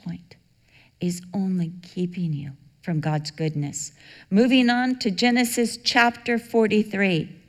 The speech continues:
The famine continues to be severe.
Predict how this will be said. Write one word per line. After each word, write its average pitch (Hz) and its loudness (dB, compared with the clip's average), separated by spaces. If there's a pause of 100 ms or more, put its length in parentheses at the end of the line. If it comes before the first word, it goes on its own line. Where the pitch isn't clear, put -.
(320)
The 226 8
famine 262 4
continues 254 0
to - -2
be 226 2
severe. 208 2